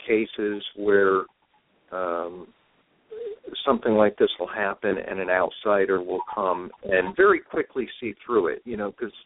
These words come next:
a child can fool their parents, but, you know, when an outsider comes in, it's usually pretty easy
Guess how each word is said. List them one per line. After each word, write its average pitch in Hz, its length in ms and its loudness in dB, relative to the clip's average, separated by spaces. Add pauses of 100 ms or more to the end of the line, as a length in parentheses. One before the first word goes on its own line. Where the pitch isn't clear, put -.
a 107 100 -8
child 107 400 2
can 104 160 -10
fool 110 240 0
their 90 120 -2
parents, 98 560 0 (120)
but, 95 160 2 (600)
you 135 100 0
know, 107 140 6
when 101 100 4
an 101 80 4
outsider 107 580 4
comes 95 360 -10
in, 98 140 -4
it's 85 200 -10
usually 104 340 -8
pretty 95 500 -8
easy 104 420 -6